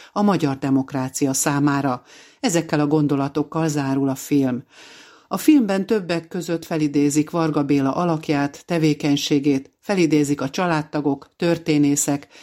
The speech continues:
egykori balatonboglári lengyel menekültek leszármazottai és egyháziak is, úgy, mint például Udvardi György veszprémi érsek és Veres András győri megyés püspök,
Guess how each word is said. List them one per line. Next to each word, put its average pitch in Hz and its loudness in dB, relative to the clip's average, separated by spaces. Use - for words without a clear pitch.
egykori 156 -2
balatonboglári 151 0
lengyel 139 0
menekültek 147 0
leszármazottai 160 0
és 175 -4
egyháziak 135 -2
is, - -2
úgy, 220 0
mint 180 2
például 151 0
Udvardi 143 -2
György 151 0
veszprémi 139 0
érsek 160 -2
és 226 -2
Veres 220 0
András 143 0
győri 160 2
megyés 135 2
püspök, 135 -6